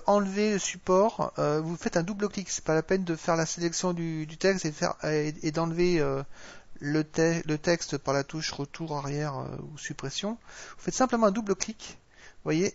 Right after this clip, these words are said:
et en plus ça affiche la liste des sites par rapport à la nouvelle sélection automatiquement. Si vous rap-, si vous faites à nouveau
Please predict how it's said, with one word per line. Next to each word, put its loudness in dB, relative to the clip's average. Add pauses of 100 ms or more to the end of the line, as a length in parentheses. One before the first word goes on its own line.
et 2
en 2
plus -6
ça 4
affiche 0
la 2
liste -4
des 4
sites -2
par 4
rapport 2
à 8
la 6
nouvelle 2
sélection -4 (240)
automatiquement. -6 (640)
Si 0
vous 0
rap-, 4
si -2
vous 2
faites 4
à 6
nouveau 0